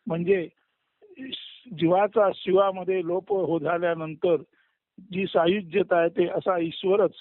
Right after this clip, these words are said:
किंवा विश्वनियामक शक्ती रूपे उरतो. म्हणून परत एकदा ऐका, या अशा जाणीव तत्वाच्या उत्क्रांतीमध्ये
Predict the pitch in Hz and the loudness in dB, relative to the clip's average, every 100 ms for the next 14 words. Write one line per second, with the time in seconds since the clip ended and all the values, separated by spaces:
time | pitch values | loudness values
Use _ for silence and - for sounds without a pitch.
0 | - 175 175 175 - - 190 175 185 196 | -2 2 2 0 -6 -4 -4 -2 -2 -2
1 | 190 - 185 - - 190 160 180 165 147 | -8 -6 -6 -6 -8 -6 -2 2 2 2
2 | - 156 127 _ _ _ _ _ 165 185 | 0 -2 -2 _ _ _ _ _ -4 -2
3 | 185 190 185 208 202 180 175 160 143 135 | -2 0 2 2 0 2 2 2 0 -2
4 | 131 156 160 143 196 202 185 170 196 185 | 0 0 0 0 2 2 2 0 -4 -8
5 | 185 202 190 180 190 185 - - - 185 | -8 -4 -2 0 -2 -4 -6 -4 2 2
6 | 190 190 180 165 160 | 2 -2 -2 0 0